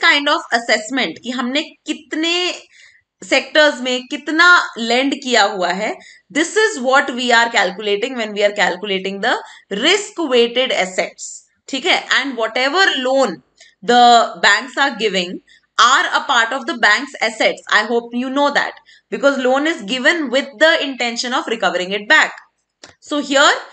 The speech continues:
second is also correct. And third one is a very important concept, capital adequacy ratio, wherein your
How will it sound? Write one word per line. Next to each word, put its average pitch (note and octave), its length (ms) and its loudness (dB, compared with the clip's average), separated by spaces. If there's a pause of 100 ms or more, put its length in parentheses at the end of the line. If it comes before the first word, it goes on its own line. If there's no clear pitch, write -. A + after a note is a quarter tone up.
(140)
second C4+ 400 -2
is D4 80 -2
also F#3 320 -2
correct. G#3+ 400 -2 (340)
And D4 240 0
third D#4+ 340 0
one F4 180 2
is E4+ 80 -4
a C#4+ 160 -4
very G3 320 0
important C#4+ 540 -2
concept, C4+ 500 -2
capital C#4+ 480 -2
adequacy B3 600 -4
ratio, F#3 500 -6 (360)
wherein C4+ 380 2
your E4 160 2